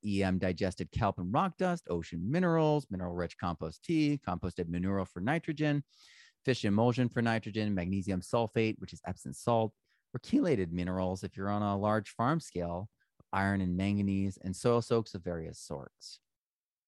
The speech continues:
But are there other minerals to worry about? That seems so few. <laughs> Well, you're right. You know, they're actually, uh, all of these minerals are essential, every last one of them.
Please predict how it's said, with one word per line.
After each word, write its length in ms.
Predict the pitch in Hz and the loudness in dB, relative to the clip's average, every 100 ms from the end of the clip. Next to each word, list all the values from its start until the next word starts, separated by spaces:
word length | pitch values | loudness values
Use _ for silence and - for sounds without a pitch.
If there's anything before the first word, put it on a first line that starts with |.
| _ _ _ _ _ _ _ _ - | _ _ _ _ _ _ _ _ 0
But 180 | 139 - | 0 0
are 160 | 135 151 | -4 -2
there 240 | 143 131 | -4 -4
other 240 | - 113 120 | -4 0 4
minerals 680 | 120 143 165 175 175 - - - _ - - | 6 4 2 -2 -6 -10 -16 -18 _ -20 -6
to 120 | 123 | -4
worry 400 | 101 120 160 180 | -2 -2 -2 -2
about? 440 | 175 95 98 - - _ _ _ | -2 -2 -4 -6 -10 _ _ _
That 100 | 127 | -10
seems 240 | - 170 - | -4 -4 -2
so 160 | 160 | -2
few. 360 | 143 - 208 127 _ | -4 -4 -2 -2 _
<laughs> 220 | - - | -10 0
Well, 180 | 190 - _ _ | 0 0 _ _
you're 220 | - 196 165 | -2 0 2
right. 360 | 269 - - - | 2 2 0 -2
You 160 | 175 | -2
know, 180 | 160 135 | 0 0
they're 160 | 139 151 | 0 0
actually, 560 | 160 - - 151 143 | 0 -2 -4 -2 -2
uh, 240 | - 117 113 | 0 0 2
all 420 | 113 123 123 123 107 | 2 4 4 2 0
of 120 | 95 | -4
these 260 | 107 101 | -2 -2
minerals 460 | 101 104 110 98 92 | 0 2 2 0 -2
are 300 | - 92 95 | 0 2 0
essential, 520 | 85 - 92 - - - _ _ - | -2 -2 -2 -4 -10 -16 _ _ -2
every 400 | 110 110 110 110 | 0 2 2 2
last 400 | 104 90 87 - | 2 2 0 0
one 160 | 123 139 | 2 2
of 60 | |
them. 120 | 98 | 0